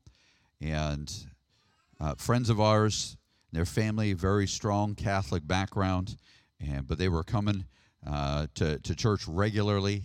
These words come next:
and my pastor growing up always said, you know, "Catholics make the best Pentecostals," <laughs> you know.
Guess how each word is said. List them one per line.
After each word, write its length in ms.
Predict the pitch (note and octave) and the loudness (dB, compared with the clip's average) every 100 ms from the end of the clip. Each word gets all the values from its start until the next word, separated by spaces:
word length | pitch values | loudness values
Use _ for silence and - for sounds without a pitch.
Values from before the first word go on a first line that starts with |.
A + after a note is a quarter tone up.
| G2+ | -6
and 140 | D#2+ | -4
my 140 | F2 G2+ | -2 -2
pastor 380 | G2+ G2 - | 0 -2 -2
growing 240 | F2+ F#2+ F#2+ | -2 0 0
up 160 | F#2+ - | -2 -2
always 240 | E2+ F2 F2 | -2 0 0
said, 240 | F#2+ E2 | 0 -2
you 80 | E2 | 0
know, 100 | E2+ | -2
"Catholics 460 | - G2 F#2 - - | -2 -2 -2 -6 -6
make 160 | F2+ | -6
the 80 | E2 | -4
best 260 | F#2 F#2 - | -4 -4 -2
Pentecostals," 760 | E2+ D#2+ D#2 C#2 B1 A#1 - - - - | -4 -2 -4 -6 -8 -12 -14 -16 -20 -20
<laughs> 300 | _ - - | _ -14 0
you 80 | A#2+ | 0
know. 340 | E2+ F2 G#2 | 2 0 -2